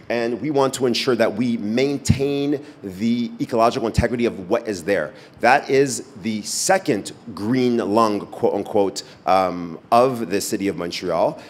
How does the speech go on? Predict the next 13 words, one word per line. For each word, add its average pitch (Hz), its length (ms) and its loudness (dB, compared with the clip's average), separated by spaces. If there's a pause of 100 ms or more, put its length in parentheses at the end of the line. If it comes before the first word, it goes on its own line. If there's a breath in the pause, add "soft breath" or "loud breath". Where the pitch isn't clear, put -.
(140 loud breath)
and 101 220 0
that 107 180 0
is 101 140 -4
critical, 107 720 -2 (200 loud breath)
uh, 87 300 -2 (160)
to 131 200 -4
maintaining, 113 800 0
uh, 95 280 0
really, 123 360 -2
or 98 240 -2
reversing 120 540 0
climate 110 360 -2
change. 78 380 -8